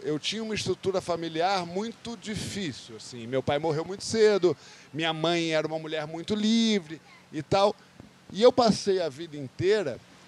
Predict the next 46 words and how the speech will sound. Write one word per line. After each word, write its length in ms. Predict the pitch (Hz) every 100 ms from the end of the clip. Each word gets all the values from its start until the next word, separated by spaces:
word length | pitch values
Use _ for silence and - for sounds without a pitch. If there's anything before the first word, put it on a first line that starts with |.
| - 143
desde 320 | 233 233 214
pequeno, 640 | - - - 208 190 127 -
a 120 | 139
sedução 600 | - 202 180 143 208 214
sempre 220 | 220 226
teve 240 | - 220 214
comigo. 500 | 208 170 139 104 98 - - -
Quando 320 | 202 262 233
era 160 | 202 180
n-, 140 | 165 160 151
na 160 | 165 147
casa 300 | 156 156 156
de 100 | 143
um 100 | 151
amigo 280 | 147 147 139
meu 180 | 147 143
que 100 | 151
eu 60 |
ia 120 | 139
dormir, 400 | 135 131 117 165
por 120 | 185 147
exemplo, 400 | 135 226 185 - - 127
eu 100 | 127
seduzia 440 | 170 160 139 190
os 120 | 214
pais. 560 | - 185 156 135 113 - - -
Como? 400 | 175 185 139 104 - -
Conversando 640 | 160 165 170 139 160 151
à 80 | 160
mesa 320 | 160 156 143
com 160 | 156 156
eles 200 | 151 131
como 240 | 151 151
um 80 | 156
adultinho, 680 | 156 185 220 - 196 180 151 - -
arrumando 520 | 139 131 151 147 151
a 80 | 160
cama 360 | - 160 160 160
deles. 320 | 139 123 110
O 20 | - -
que 80 | 320
que 80 | 339
eu 80 | 302
tava 240 | 233 208
procurando 560 | 180 180 170 156 143 131
aí? 240 | 120